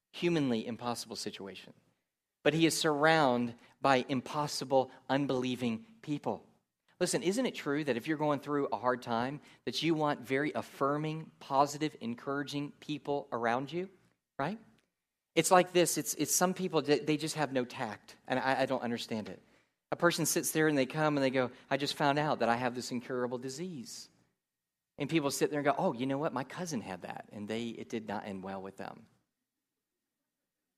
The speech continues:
I don't, I don't understand that. I, you're, <laughs> really? No, you want people to sit there and go, "Hey, man, we're gonna beat this thing.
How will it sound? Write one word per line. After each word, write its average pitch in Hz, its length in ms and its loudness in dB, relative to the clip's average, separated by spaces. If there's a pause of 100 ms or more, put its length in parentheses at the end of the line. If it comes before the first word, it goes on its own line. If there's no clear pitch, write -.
(3250)
I 143 60 -10
don't, 160 140 -6
I 143 100 -6
don't 160 140 -4
understand 143 460 -4
that. - 260 -16 (420)
I, 143 80 -2
you're, 151 220 -4 (340)
<laughs> - 340 -10
really? 226 340 4 (440)
No, 190 220 2
you 175 220 0
want 269 240 0
people 160 180 -8
to 131 80 -6
sit - 180 -4
there 139 100 -6
and 123 80 -4
go, 120 120 -2 (160)
"Hey, 127 120 -8
man, 101 120 -4
we're 113 60 -8
gonna 110 100 -10
beat 101 180 -12
this - 120 -20
thing. 95 120 -20